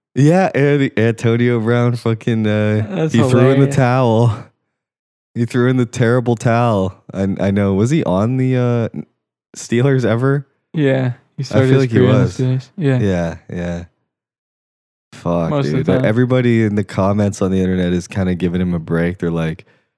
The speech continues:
Speaker 1: "He hasn't been the same since this
Speaker 2: There's,
Speaker 1: happened."
Speaker 2: there's probably gonna be more incidents with him, so we should probably specify which one in case you're watching this in the future. Uh,
Speaker 1: You
Speaker 2: today,
Speaker 1: don't think
Speaker 2: what
Speaker 1: he's
Speaker 2: he
Speaker 1: out
Speaker 2: did,
Speaker 1: the league?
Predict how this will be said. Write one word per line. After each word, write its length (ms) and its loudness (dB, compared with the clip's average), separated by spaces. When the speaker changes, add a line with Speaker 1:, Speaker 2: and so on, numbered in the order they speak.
Speaker 1:
"He 180 -2
hasn't 300 -4
been 140 -4
the 80 -6
same 520 -6
since 280 -8
this 220 2
Speaker 2:
There's, 20 -12
Speaker 1:
happened." 220 -4
Speaker 2:
there's 140 2
probably 320 2
gonna 160 2
be 120 4
more 320 2
incidents 480 0
with 120 0
him, 200 0
so 180 0
we 80 2
should 140 -6
probably 260 0
specify 500 -6
which 220 -6
one 200 -6
in 140 -8
case 200 -6
you're 100 -4
watching 280 -6
this 180 -6
in 60 -4
the 100 -4
future. 480 -2
Uh, 300 4
Speaker 1:
You 60 2
Speaker 2:
today, 300 2
Speaker 1:
don't 80 6
think 100 6
Speaker 2:
what 60 6
Speaker 1:
he's 100 6
Speaker 2:
he 40 4
Speaker 1:
out 100 4
Speaker 2:
did, 80 4
Speaker 1:
the 80 4
league? 420 0